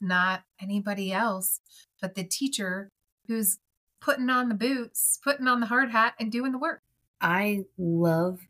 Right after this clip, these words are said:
Speaker 2: the creative process of designing a lesson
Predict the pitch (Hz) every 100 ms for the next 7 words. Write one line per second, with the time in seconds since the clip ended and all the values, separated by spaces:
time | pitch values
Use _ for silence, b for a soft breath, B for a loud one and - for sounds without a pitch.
0 | _ _ - 180 170 160 - 175 156 151
1 | 160 151 - - 139 143 185 202 - -
2 | - _ _ _ _ - 165 160 151 -
3 | _ 180 - 180 170 156 160 151 202 214
4 | 175 160 160 - 151 147 147 139